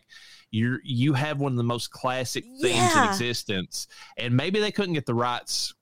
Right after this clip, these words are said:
Speaker 1: fully to do that. I don't know why they wouldn't, because Robert Shea, I would have figured, would have had that on lockdown. Anything in the movie, he would have had them sign over the rights to
Speaker 2: Yeah.
Speaker 1: for use, but maybe that was, like, Wes's way to, like, draw the dividing line. It's like, "This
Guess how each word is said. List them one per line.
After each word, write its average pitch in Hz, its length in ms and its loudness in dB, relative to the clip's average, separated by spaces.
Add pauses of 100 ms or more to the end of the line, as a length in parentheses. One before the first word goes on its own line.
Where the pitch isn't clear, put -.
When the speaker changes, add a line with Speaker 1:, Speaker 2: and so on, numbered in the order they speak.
(180)
Speaker 1:
fully 113 320 2
to 98 100 -4
do 117 200 0
that. 104 120 -2
I 110 80 -2
don't 110 100 -4
know 101 80 -2
why 107 360 0
they 107 100 -2
wouldn't, 95 300 -2
because 101 220 -4
Robert 104 280 0
Shea, 113 360 -4
I 98 100 -4
would 101 140 0
have 95 100 -6
figured, 98 260 -4
would 92 140 -4
have 104 80 -6
had 101 120 -6
that 101 120 -4
on 92 100 -2
lockdown. 95 480 -4
Anything 107 440 -4
in 101 80 -2
the 95 60 -2
movie, 95 420 -2
he 98 160 -2
would 95 100 2
have 85 100 -4
had 101 200 -4
them 90 140 -6
sign 104 280 -4
over 95 180 -2
the 87 100 0
rights 104 360 -4
to 90 380 -4
Speaker 2:
Yeah. 185 420 0
Speaker 1:
for 110 140 -2
use, 104 580 0
but 104 360 -4 (380)
maybe 131 240 -2
that 131 180 -2
was, 117 160 -2
like, 117 180 -2
Wes's 113 520 -4
way 110 320 -2
to, 101 160 -4
like, 101 260 -2
draw 104 200 0
the 98 100 -2
dividing 95 640 -4
line. 92 240 -4
It's - 160 -8
like, 87 240 -6
"This 117 260 -4